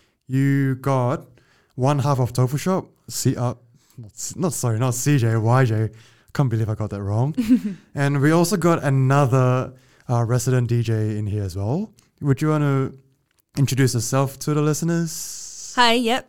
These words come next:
Speaker 2: Um, I'm Jessie and I go under the name Henry to play. Um, yeah, so let's get into it.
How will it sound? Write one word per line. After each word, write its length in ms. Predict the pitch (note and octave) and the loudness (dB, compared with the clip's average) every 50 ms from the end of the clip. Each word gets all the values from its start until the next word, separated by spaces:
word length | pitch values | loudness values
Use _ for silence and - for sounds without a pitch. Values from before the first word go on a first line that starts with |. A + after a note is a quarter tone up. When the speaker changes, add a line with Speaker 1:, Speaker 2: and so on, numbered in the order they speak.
| - | -6
Speaker 2:
Um, 260 | - B3 B3 B3 - - - | -2 0 0 0 0 0 0
I'm 240 | A#3 B3 C4 C4+ | 2 4 4 4
Jessie 640 | B3 - A3+ A#3+ A#3 - - B3+ B3+ B3+ C4 C4 - - | 4 2 0 -2 -2 -2 -4 -2 -2 0 -2 -2 -4 -4
and 500 | - G#3 G#3 G#3 G3+ G3+ G3+ G3+ G#3 G3+ - - | -4 -2 -2 -2 -2 -2 0 0 -2 -2 -2 -2
I 240 | F#3+ F#3+ F#3+ G3 | 0 0 0 0
go 200 | G3+ G3 F#3+ F#3+ | -2 -2 -4 -2
under 260 | F#3+ G3 G3 G3 G3 F#3+ | -2 -2 -2 -2 -4 -4
the 120 | F#3 G3 | -2 -4
name 320 | G3 F#3 F3+ F3+ F#3 F3+ | -4 -2 -4 -4 -4 -4
Henry 540 | F#3 - G#3+ G3+ A3 B3+ C#4+ D4 C#4+ D4 D4 D4 - | -6 -6 -6 -4 -2 0 2 2 2 0 0 -4 -10
to 100 | - A3 | -14 -14
play. 460 | - - A3 A3 A#3+ B3+ D4 D#4 - _ _ _ | -10 -8 -6 -4 -2 -2 -2 -4 -6 _ _ _
Um, 540 | - G3+ G3+ G3 F#3 F#3 G3 G#3 G3+ G3+ - _ _ _ _ _ _ _ _ _ _ _ | -6 -4 -4 -4 -4 -4 -6 -8 -8 -10 -14 _ _ _ _ _ _ _ _ _ _ _
yeah, 300 | - F#3 G3+ B3+ E4+ D4+ | -14 -6 -2 0 0 0
so 360 | - - - F#3+ F#3+ G3 F#3+ - - | 0 -2 -2 -2 -4 -4 -6 -6 -6
let's 180 | A3 A3 A3 | -6 -6 -6
get 100 | - A3+ | -4 -2
into 220 | A#3+ C#4 C#4+ - G3+ | -2 -2 -2 -2 -6
it. 180 | - - - | -8 -8 -12